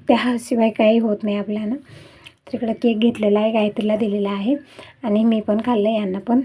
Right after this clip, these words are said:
देत आहे. म्हणजे जे वस्तू आणतात ना, "मला नको, मला फक्त भाकर द्या," असं यांचं असतं. पण मला काय वाटतं,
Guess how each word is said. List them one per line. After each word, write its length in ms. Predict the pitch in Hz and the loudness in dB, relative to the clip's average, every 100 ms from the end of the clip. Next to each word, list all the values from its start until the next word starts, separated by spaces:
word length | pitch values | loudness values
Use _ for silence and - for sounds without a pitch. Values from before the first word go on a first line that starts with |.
| - | -2
देत 280 | 254 208 208 196 | -4 0 0 0
आहे. 200 | 208 220 | -2 -2
म्हणजे 280 | 220 214 240 | -2 -2 2
जे 240 | 247 294 | 6 8
वस्तू 300 | 294 277 269 | 8 6 4
आणतात 260 | 220 208 208 | 4 2 0
ना, 100 | 226 | 0
"मला 280 | 220 226 233 | 2 2 2
नको, 200 | 208 208 | 0 -2
मला 160 | 214 220 | -2 -2
फक्त 200 | 247 262 | 0 0
भाकर 340 | 240 220 208 | 2 -2 -4
द्या," 200 | 185 220 | -2 -2
असं 140 | 214 226 | 0 0
यांचं 320 | 202 165 196 | 0 -4 -6
असतं. 320 | 190 - 277 285 - - - _ _ _ _ | -6 -4 -4 -4 -16 -20 -20 _ _ _ _
पण 120 | 240 220 | 0 2
मला 260 | 220 240 | 4 2
काय 240 | 254 233 220 | 4 2 2
वाटतं, 380 | 214 - 240 | 0 0 0